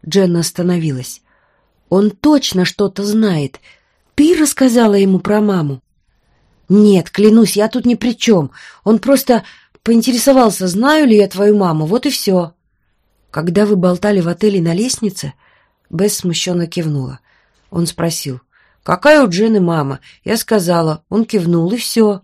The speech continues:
"А ты не удивилась его расспросам? Типа, просто так с бухты-барахты взял и спросил:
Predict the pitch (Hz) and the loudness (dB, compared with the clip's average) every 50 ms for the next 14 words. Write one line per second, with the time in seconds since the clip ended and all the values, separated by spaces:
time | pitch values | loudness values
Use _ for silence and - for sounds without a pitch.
0 | _ _ _ _ _ _ _ _ _ _ _ _ _ _ _ _ _ - 139 - | _ _ _ _ _ _ _ _ _ _ _ _ _ _ _ _ _ -20 -12 -6
1 | - 165 165 165 156 151 151 143 156 156 175 226 269 285 277 262 - - 196 180 | -2 0 0 0 0 0 -2 -4 -4 -4 -2 -2 -2 -2 -4 -6 -6 -4 -4 -2
2 | 175 160 170 175 - - - 190 165 156 - - 123 127 _ _ _ _ _ _ | -2 -2 -4 -4 -6 -8 -6 -6 -6 -6 -8 -10 -14 -16 _ _ _ _ _ _
3 | _ _ - - 185 165 - 156 147 - _ - 185 175 180 - 185 185 - - | _ _ -10 -8 -8 -6 -6 -6 -8 -8 _ -6 -4 -4 -4 -4 -6 -4 -2 -2
4 | 240 214 170 165 160 175 196 190 - - 165 143 160 175 190 240 247 240 - 185 | -2 -2 -2 -4 -4 -4 -4 -4 -4 -6 -6 -4 -2 -2 -2 -2 -4 -4 -4 -6
5 | 160 156 190 190 185 185 185 - - 190 185 - - 156 131 | -4 -2 -2 -2 -2 -2 -4 -4 -6 -6 -6 -6 -8 -10 -10